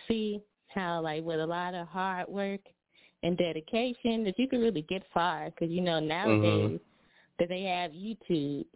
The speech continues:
Speaker 1: so you could get discovered just by on YouTube or TikTok. You don't
Speaker 2: Right.
Speaker 1: have to worry about
Speaker 2: Right.
Speaker 1: getting your demo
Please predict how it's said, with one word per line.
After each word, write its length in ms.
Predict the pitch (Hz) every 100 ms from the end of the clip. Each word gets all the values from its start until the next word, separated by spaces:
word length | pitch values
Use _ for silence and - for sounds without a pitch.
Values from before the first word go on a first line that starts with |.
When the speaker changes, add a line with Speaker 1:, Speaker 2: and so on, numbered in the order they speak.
| 233 -
Speaker 1:
so 280 | 165 156 156 _ _ _ -
you 460 | 131 135 131 190
could 140 | 214 190
get 140 | 170
discovered 600 | 165 175 175 170 160 165 - _ _ _ _ -
just 220 | 190 190
by 160 | 175 170
on 240 | 160 147
YouTube 680 | 165 247 - 196 160 135 131
or 100 | - -
TikTok. 460 | - - 180 - - 143
You 100 | 120
don't 140 | 107
Speaker 2:
Right. 60 | 110
Speaker 1:
have 80 | -
to 60 | 214
worry 260 | 208 208
about 220 | 190 160
Speaker 2:
Right. 120 | 110 117
Speaker 1:
getting 160 | 110
your 100 | 147
demo 400 | 139 170 175 156